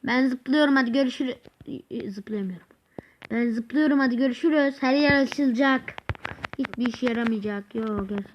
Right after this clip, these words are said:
yarayacak. Bakın şimdi nasıl atacağım arkadaşlar. Hop. Bay bay. Hadi be. Tam vurdum, Surge ulti attı.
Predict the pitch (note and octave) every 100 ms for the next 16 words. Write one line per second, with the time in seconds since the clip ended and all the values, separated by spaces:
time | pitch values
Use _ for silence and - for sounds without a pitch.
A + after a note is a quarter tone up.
0 | G#3 G#3+ G#3 G3 G3+ G3 - _ _ -
1 | - - D#4+ E4+ C4 C#4+ B3 B3+ C#4+ D4
2 | - A3 G3+ G3+ G#3 G3 F#3 - - _
3 | - - - - A4 C5 - - - -
4 | - - - - - - - - - -
5 | D#4 G4 G#4 D#4+ D#4 D#4 D#4+ _ - -
6 | - - A4+ D5+ F#5 G5+ A5+ E5+ F5 D5+
7 | C#5 A#4 E5+ A#4+ A#4+ A4+ G4 G#4+ - A4
8 | G4+ D#4+ G4 E4 G4+ F4+ - E4 C4+